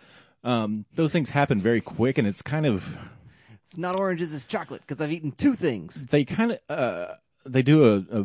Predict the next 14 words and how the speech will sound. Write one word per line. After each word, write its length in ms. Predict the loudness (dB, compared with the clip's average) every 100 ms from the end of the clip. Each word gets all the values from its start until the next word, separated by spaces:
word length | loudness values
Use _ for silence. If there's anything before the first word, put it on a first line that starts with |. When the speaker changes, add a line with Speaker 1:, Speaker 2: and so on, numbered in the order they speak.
| 0
Speaker 1:
a 20 | 2
bad 240 | 4 4
job 200 | 6 4
of 200 | 2 -2
just 180 | -4 -2
kind 200 | 2 2
of 320 | 0 -6 -20
running 380 | -10 0 2 4
over 120 | 2
the 260 | 2 -2 -4 _
kind 160 | -6 -2
of 80 | -2
interesting 520 | -2 -2 -2 -2 -2
or, 380 | -2 -4 -4 -6